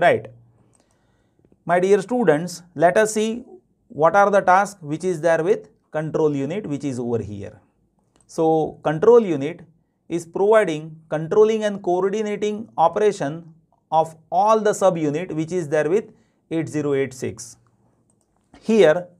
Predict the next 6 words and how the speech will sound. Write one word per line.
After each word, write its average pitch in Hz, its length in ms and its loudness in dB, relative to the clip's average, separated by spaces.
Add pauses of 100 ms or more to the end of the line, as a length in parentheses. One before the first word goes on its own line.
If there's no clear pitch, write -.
(160)
it 170 200 -4
fetches, 160 580 -2
decodes 160 460 0
and 175 120 -4
execute 180 440 -4
instructions, 185 760 -8